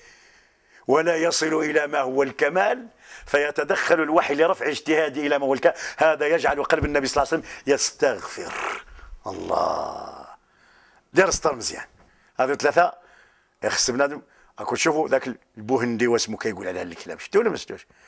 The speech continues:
شفتوا ولا ما شفتوش كيف؟ ها؟ شتي كيفاش يتكلم على هذا الموضوع؟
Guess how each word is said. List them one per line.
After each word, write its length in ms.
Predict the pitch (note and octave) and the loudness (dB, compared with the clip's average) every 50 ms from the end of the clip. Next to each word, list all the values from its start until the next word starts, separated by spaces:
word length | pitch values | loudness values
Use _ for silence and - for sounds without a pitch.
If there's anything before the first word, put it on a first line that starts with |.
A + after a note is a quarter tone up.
| - _ _ _ _ _ _ - | -20 _ _ _ _ _ _ -10
شفتوا 140 | - E3+ G3+ | 0 0 0
ولا 100 | C4+ B3 | 0 0
ما 60 | G#3 | -4
شفتوش 240 | D#3 - D3+ C3+ A2+ | -4 -4 -6 -6 -6
كيف؟ 140 | A#2+ A#2 G#2 _ _ _ _ _ _ _ _ _ _ _ _ - | -8 -12 -12 _ _ _ _ _ _ _ _ _ _ _ _ 0
ها؟ 320 | C3 F#3+ B3+ C#4 - - _ _ _ _ _ _ _ _ _ _ _ _ - | 2 2 2 2 0 -4 _ _ _ _ _ _ _ _ _ _ _ _ -12
شتي 140 | - - A#2+ | -8 -4 0
كيفاش 160 | B2 C3+ B2 | 0 0 0
يتكلم 300 | A#2 - - C#3 C3+ C3 | 0 -2 -4 -4 -2 0
على 100 | C3 C3+ | 0 0
هذا 100 | C3+ C3+ | 0 0
الموضوع؟ 420 | C#3+ D#3+ D#3+ F#3 A#3 A#3+ - - | 0 0 2 2 2 0 0 -10